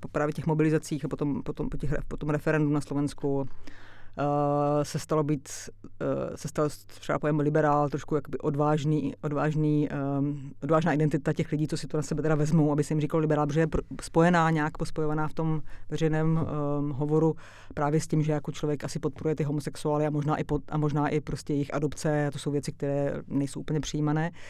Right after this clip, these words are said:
Ehm, a asi to je poměrně nedávná záležitost. Já to teda datuju od toho roku asi dva tisíce třináct, eh, kdy se začaly, se začaly dít právě, eh, první veřejné diskuse o těchto věcech, kdy se začaly tisknout knihy těch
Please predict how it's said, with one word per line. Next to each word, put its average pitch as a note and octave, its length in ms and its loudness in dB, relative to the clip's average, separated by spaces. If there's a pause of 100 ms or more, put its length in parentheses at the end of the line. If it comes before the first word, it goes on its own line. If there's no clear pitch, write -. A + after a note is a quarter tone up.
(460)
Ehm, D#3 680 2 (400)
a - 40 0
asi - 260 -2
to F3+ 100 2
je F3+ 120 4
poměrně F3+ 400 4
nedávná E3 320 2
záležitost. D#3 560 0
Já D3 80 0
to D#3+ 120 -2
teda D#3+ 180 0
datuju D#3 260 0
od D3 80 -2
toho D#3+ 240 2
roku D#3 220 0
asi C#3+ 140 -4
dva D3+ 100 -2
tisíce E3 240 -6
třináct, D3 600 -4
eh, - 40 -8 (720)
kdy D3 180 -2
se D#3 160 -2
začaly, C#3+ 340 -4 (460)
se - 180 -6
začaly D#3 300 0
dít D3+ 400 -2
právě, D3 420 2
eh, D3+ 840 0 (300)
první D3+ 340 0
veřejné D#3+ 240 4
diskuse D#3 320 0
o D3+ 60 4
těchto D3+ 220 0
věcech, D3 360 -2
kdy D3+ 100 -4
se C3+ 120 -6
začaly D3+ 400 0
tisknout D#3+ 420 -2
knihy D#3 220 2
těch - 260 -2